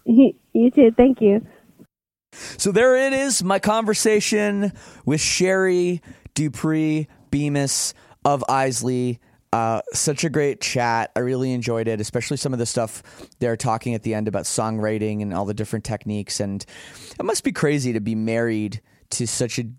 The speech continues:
Speaker 2: you know, genius songwriter and be a songwriter yourself and have that, that kind of connection over music. And, and, um, it really, really is a cool thing. Next week, we will be back, this time on Monday. I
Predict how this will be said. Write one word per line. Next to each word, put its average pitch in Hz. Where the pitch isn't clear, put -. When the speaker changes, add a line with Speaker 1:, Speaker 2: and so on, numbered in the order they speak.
Speaker 2:
you 123
know, 107
genius 160
songwriter 113
and 107
be 117
a 113
songwriter 135
yourself 113
and 110
have 113
that, 110
that -
kind 120
of 113
connection 104
over 101
music. 101
And, 95
and, 92
um, 95
it 131
really, 123
really 120
is 123
a 113
cool 104
thing. 107
Next 196
week, 220
we 165
will 170
be 208
back, 175
this 143
time 175
on 139
Monday. 120
I 113